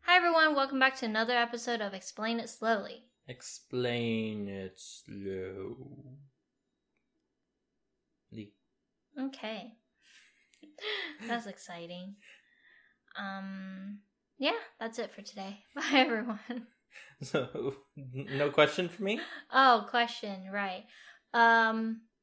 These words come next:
Speaker 1: how do you get an internet connection?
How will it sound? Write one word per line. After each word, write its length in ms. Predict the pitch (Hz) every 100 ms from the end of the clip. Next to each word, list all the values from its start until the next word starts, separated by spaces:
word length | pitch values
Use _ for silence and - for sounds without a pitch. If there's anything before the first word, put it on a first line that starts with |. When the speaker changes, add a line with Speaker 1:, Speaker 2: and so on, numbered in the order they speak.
| _ _ _ _ _ - _ - - - - - _ _ _ _ _ _ _ _ _ _ _ - - _ _ _
Speaker 1:
how 180 | - 302
do 80 | 381
you 200 | 403 302
get 240 | 302 262
an 120 | 233
internet 520 | 240 247 269 233 214 -
connection? 580 | 214 208 - - 208